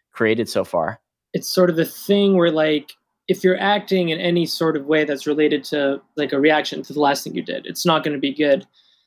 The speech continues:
Speaker 2: 'Cause if it wa-, if it was good and you're just trying to copy it or do the same thing, you know, it's not gonna land the same way. It's not gonna feel the same.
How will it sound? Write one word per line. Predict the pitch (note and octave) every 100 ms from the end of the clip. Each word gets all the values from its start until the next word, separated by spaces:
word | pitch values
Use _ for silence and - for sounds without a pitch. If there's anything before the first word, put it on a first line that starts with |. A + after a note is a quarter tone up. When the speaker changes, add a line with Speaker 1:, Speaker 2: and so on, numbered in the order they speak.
| _ _
Speaker 2:
'Cause | E3 D3
if | D3 C#3 E3
it | -
wa-, | E3
if | D#3 F#3+ D#3 E3
it | E3+
was | G#3+ G#3
good | D#3+ D3+ D3
and | D3
you're | C#3
just | C#3+ -
trying | D3
to | -
copy | F3+ F#3+ F#3 D3
it | D3 C#3+ - _ _ _ -
or | D#3+ C#3+
do | C3+
the | D3
same | C#3 D3 C3+
thing, | - D3
you | D3
know, | C#3+ C#3
it's | C#3 -
not | D3 C#3
gonna | C#3+ C3+
land | C3 C3 C3
the | C3+
same | - C#3+ C3+
way. | C3
It's | C3
not | C#3+ C3+
gonna | C3+
feel | - C#3
the | C3
same. | - D3+ C#3+ C#3